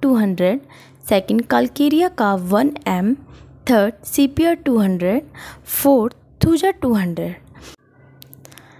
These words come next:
सबसे पहली हमारी जो दवाई है वो है पल्सटीला टू हंड्रेड। पल्सटीला के जो पेशेंट्स होते हैं generally वो यंग गर्ल्स होती हैं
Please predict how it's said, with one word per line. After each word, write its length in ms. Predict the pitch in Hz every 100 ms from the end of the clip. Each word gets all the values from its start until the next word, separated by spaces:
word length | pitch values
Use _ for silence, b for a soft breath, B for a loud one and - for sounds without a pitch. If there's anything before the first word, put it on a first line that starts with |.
| B B
सबसे 420 | - 269 - 359
पहली 340 | 359 226 214
हमारी 340 | 226 220 214 277
जो 140 | 277
दवाई 400 | 214 208 190 180
है 220 | 180 269 311 - - -
वो 200 | 208 240
है 220 | 220 233 - _ -
पल्सटीला 580 | 277 294 370 247 196 214
टू 200 | - 247
हंड्रेड। 560 | 196 180 170 185 226 - B B B B B B -
पल्सटीला 600 | 277 302 311 277 226 214
के 280 | 208 214 - B B B
जो 140 | 220 269
पेशेंट्स 540 | 254 262 359 370 -
होते 240 | 208 -
हैं 240 | 196 202 330
generally 840 | - 202 247 247 226 196 190 196 -
वो 140 | 208
यंग 360 | 240 226 262 254
गर्ल्स 340 | 196 196 226
होती 340 | 214 185 - 180
हैं 160 | 190